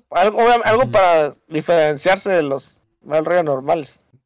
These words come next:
Speaker 2: Pues no tanto diferenciarse, porque tienen buen concepto, o sea,
Speaker 1: Pues,
Speaker 2: tienen,
Speaker 1: ah, lo que
Speaker 2: tienen
Speaker 1: te
Speaker 2: el,
Speaker 1: Ajá,
Speaker 2: tienen
Speaker 1: tienen
Speaker 2: la,
Speaker 1: a los
Speaker 2: la
Speaker 1: héroes, pues.
Speaker 2: Ajá, tienen a los
Speaker 1: Los
Speaker 2: héroes,
Speaker 1: poderes y
Speaker 2: obviamente.
Speaker 1: todo.
Speaker 2: Sí.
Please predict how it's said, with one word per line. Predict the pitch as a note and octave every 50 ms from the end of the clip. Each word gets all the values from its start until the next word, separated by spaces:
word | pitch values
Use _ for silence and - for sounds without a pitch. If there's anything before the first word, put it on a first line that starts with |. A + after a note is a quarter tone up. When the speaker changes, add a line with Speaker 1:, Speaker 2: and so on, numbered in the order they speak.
| _ - _
Speaker 2:
Pues | - A#3 A#3 F#3+
no | F#3+ A3+ B3
tanto | A#3+ C#4+ C#4 C4+ - D#4+
diferenciarse, | D#4+ C#4+ - B3+ A#3 G3 E3 C#3 - F#3 G#3+ B3 C4+ C#4 B3+
porque | G#3 G3+ G3 F3+ - E3 D3+
tienen | B2 _ _ D3+ E3 G3 G#3+
buen | G3+ G3 F#3+
concepto, | F3 F3+ D3 B2 - F3+ F3+ _ - D#3
o | C3
sea, | B2 B2+
Speaker 1:
Pues, | - -
Speaker 2:
tienen, | - C3+ D3+ F3
Speaker 1:
ah, | F3 F3 G3
lo | G3 G3
que | F#3 F#3+
Speaker 2:
tienen | E3 F3+
Speaker 1:
te | F3 E3+ F3+
Speaker 2:
el, | B2+ A2 - _ _ _ _ _ _ _ _ _ _ _
Speaker 1:
Ajá, | C#3+ C#3
Speaker 2:
tienen | D#3 E3 G3 A3 A3
Speaker 1:
tienen | G3 F3+ G3+ G#3
Speaker 2:
la, | F#3+
Speaker 1:
a | E3+
los | D3+ A#2+ -
Speaker 2:
la | F3+
Speaker 1:
héroes, | A#3+ D4+ G4 F#4+ -
pues. | - - G#4 - - - _ _ _ _
Speaker 2:
Ajá, | C#3+ D3+ E3 E3 D3+ C#3+
tienen | - D3 F3 F#3
a | E3+
los | C3 -
Speaker 1:
Los | D3
Speaker 2:
héroes, | C3+ C3+ D#3+ D#3
Speaker 1:
poderes | D3+ D3 D3+ F3+ A3 A#3
y | G3+ D#3+
Speaker 2:
obviamente. | D#3+ D#3 F3+ - - _
Speaker 1:
todo. | _ _ _ _
Speaker 2:
Sí. | _ - - C3 B2+ A#2 A2+